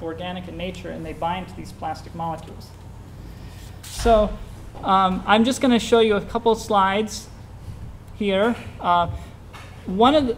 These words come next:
the, the primary way that people are collecting these plastic components and for scientific study,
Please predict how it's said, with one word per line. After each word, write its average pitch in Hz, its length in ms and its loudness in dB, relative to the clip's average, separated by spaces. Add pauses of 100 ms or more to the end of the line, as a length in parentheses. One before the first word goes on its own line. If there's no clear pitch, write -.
the, 208 200 4
the 208 100 0
primary 294 420 4
way 247 220 8
that 220 180 2
people 233 340 2
are 196 640 2
collecting 220 520 2
these 196 140 -2
plastic 190 540 -2
components 185 760 -2 (180)
and - 260 -2
for 175 160 -4
scientific 196 640 -4
study, 196 480 2